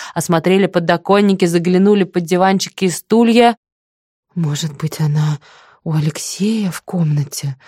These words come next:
Он работал с ней, пытался восстановить утраченный текст», — вконец удручённый предположил Карп.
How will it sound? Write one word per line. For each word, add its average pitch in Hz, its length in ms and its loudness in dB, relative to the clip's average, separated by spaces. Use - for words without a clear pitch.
Он 165 480 -2
работал 170 520 -2
с - 140 -8
ней, 175 140 0
пытался 170 440 -4
восстановить 165 600 -2
утраченный 165 500 -2
текст», — 160 400 -6
вконец 160 380 -2
удручённый 160 580 -2
предположил 160 600 -4
Карп. 156 340 -4